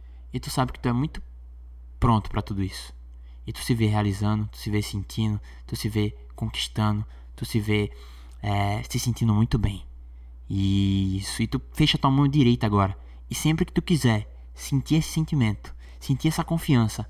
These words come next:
basta você fechar essa mão e você fecha ela agora e você sente duas vezes mais.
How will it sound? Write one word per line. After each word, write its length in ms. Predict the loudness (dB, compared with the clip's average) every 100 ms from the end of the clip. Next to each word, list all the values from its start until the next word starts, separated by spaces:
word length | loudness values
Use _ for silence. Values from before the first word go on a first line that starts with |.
| -12 -18 -16 0
basta 380 | 4 4 4 0
você 200 | 0 0
fechar 200 | 2 2
essa 200 | 4 4
mão 140 | 4
e 20 |
você 200 | 4 0
fecha 280 | 2 2 4
ela 80 | 4
agora 240 | 4 4
e 40 | 4
você 200 | 0 0
sente 300 | 0 -2 -6
duas 380 | 2 6 6 6
vezes 200 | 4 6
mais. 420 | 6 4 0